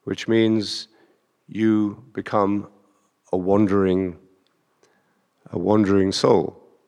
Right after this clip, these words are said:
a wandering figure, uh, free from all ties, connections,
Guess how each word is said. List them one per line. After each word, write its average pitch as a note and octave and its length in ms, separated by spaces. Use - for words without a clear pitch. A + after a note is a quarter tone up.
a E2+ 60
wandering F#2+ 720
figure, G2 540
uh, F2+ 180
free A2+ 640
from F#2 220
all G#2 360
ties, G2+ 840
connections, G2+ 760